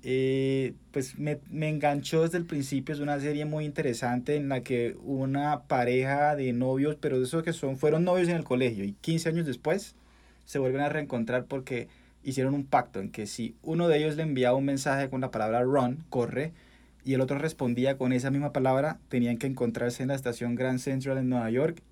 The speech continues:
y tomar un tren y perderse por todo el país. Dejar todo botado e irse a viajar por el país.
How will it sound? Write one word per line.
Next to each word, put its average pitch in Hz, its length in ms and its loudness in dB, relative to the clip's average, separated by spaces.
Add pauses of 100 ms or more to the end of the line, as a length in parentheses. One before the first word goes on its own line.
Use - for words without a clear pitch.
y 123 160 -2
tomar 117 360 0
un 127 140 0
tren 143 220 -2
y 139 60 -6
perderse 120 460 -6
por 120 160 -8
todo 104 140 -8
el 104 60 -6
país. 101 380 -6 (300)
Dejar 120 280 0
todo 156 260 6
botado 147 580 4
e 120 60 -2
irse 120 240 -2
a - 20 2
viajar 117 260 0
por 123 120 0
el 117 80 -2
país. 110 360 -4